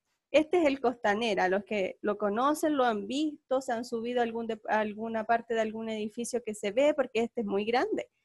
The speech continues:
se ve de muchas partes en Santiago, ¿sí? Y ahí es-, tenemos la cordillera, porque obviamente la cordillera recorre de norte a sur y se ve de todas partes. Tenemos amplias costas en Valparaíso,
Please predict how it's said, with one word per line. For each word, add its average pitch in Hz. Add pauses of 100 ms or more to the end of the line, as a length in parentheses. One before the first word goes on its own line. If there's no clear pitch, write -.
(120)
se 196
ve 220
de 226
muchas 214
partes -
en 208
Santiago, - (300)
¿sí? 294 (340)
Y 233
ahí 233
es-, 247
tenemos 226
la 208
cordillera, 302
porque 262
obviamente 220
la 220
cordillera 208
recorre 208
de 202
norte 202
a 233
sur 311
y 247
se 220
ve 208
de 208
todas 226
partes. 311 (340)
Tenemos 311
amplias 320
costas -
en 220
Valparaíso, 220